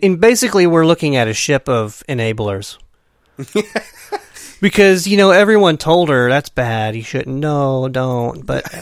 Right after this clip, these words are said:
Speaker 2: <laughs>
Speaker 1: you know, when, but when she says that she knows what she's doing,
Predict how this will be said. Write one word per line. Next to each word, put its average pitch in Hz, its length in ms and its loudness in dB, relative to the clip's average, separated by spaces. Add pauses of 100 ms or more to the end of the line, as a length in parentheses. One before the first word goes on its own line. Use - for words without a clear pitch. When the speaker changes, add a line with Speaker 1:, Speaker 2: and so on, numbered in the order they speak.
(220)
Speaker 2:
<laughs> - 140 -20
Speaker 1:
you 147 100 -4
know, 127 160 0
when, 151 300 0
but 143 180 2
when 151 160 0
she 208 220 -4
says 202 400 2
that 180 200 -4
she 170 160 -4
knows 165 220 0
what 165 100 -2
she's 147 200 -4
doing, 127 480 0